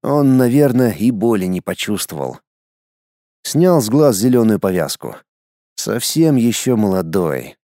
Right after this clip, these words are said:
лет двадцать, наверное. Хотя по кондициям моего хеху превосходил как ротвейлер левретку. «А, не спросил, дети-то у него есть?»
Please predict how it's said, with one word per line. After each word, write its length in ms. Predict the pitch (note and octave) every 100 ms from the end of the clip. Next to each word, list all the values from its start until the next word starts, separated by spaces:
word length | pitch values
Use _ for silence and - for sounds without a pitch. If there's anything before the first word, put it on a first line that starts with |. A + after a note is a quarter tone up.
| -
лет 380 | B2+ C3 F2+
двадцать, 760 | D#2 F2 G#2+ G2 - D#2+ - -
наверное. 800 | F2+ F#2 E2 F2+ E2 D2+ C#2 C#2 _ _ _ _ _ _ _ _ _
Хотя 380 | A#2+ A#2 E3 D3+
по 140 | D3
кондициям 800 | - C#3+ C#3 F#3+ F3+ - C3 B2+
моего 580 | A#2+ B2 D#3 D3+ D3+ C#3
хеху 540 | A#2+ G#3 A3+ - D2+
превосходил 600 | D2 G#2+ D3 D#3+ F3+ F#3+ F#3+
как 200 | G3 D#3
ротвейлер 760 | F#3 - A#2 C3+ C#3 C#3 F#2+ F#2+
левретку. 800 | C3 D3 A#2+ F2 C#2+ - C#2 - _ _ _ _ _ _ _ _ _
«А, 920 | - D3+ D3+ D#3+ D3 C#3+ C3+ A#2+ G2+
не 220 | G#2+ C#3
спросил, 680 | F3+ - C3+ C#3 - F3+ D#3
дети-то 440 | B2+ D#3+ - - B2
у 40 |
него 260 | A#2 A2+ A2
есть?» 560 | B2 E3 C3 - -